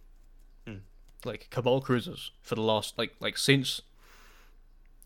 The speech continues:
Speaker 2: uh, since we got Crow back,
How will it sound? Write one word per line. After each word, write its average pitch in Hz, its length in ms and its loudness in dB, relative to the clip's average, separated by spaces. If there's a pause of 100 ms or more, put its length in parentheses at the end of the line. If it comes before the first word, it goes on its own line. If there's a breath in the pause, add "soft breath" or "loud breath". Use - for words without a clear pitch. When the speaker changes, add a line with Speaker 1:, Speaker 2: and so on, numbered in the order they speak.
Speaker 2:
uh, 104 540 -2
since - 500 -2 (180)
we 117 120 -2
got 113 180 0
Crow 113 220 2
back, 98 300 -6